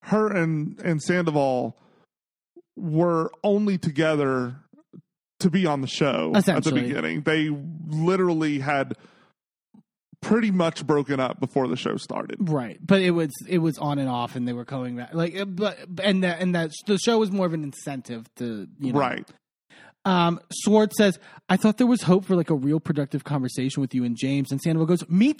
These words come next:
Speaker 2: too, man." As if, like, he didn't make it unproductive.
Speaker 1: I j-, uh.
Speaker 2: Sandoval is just so, like, "I don't get it." Like, wh-,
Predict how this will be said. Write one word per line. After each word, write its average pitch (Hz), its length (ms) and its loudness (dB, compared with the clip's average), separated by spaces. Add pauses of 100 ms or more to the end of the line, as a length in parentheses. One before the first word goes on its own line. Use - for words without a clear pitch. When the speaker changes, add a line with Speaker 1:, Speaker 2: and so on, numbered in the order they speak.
Speaker 2:
too, 339 240 6
man." 277 480 4 (420)
As - 180 4
if, 381 240 4
like, 440 220 4
he 403 140 -2 (100)
didn't 339 400 2
make 349 220 0
it 330 120 -2
unproductive. 294 960 0 (1000)
Speaker 1:
I 220 160 2
j-, - 280 -8
uh. 165 240 0
Speaker 2:
Sandoval 381 460 4
is 277 100 0
just 277 240 0
so, 269 300 4
like, 269 360 2
"I 165 140 2
don't 247 180 4
get 277 260 4
it." 180 320 2
Like, 202 260 2
wh-, 190 220 -6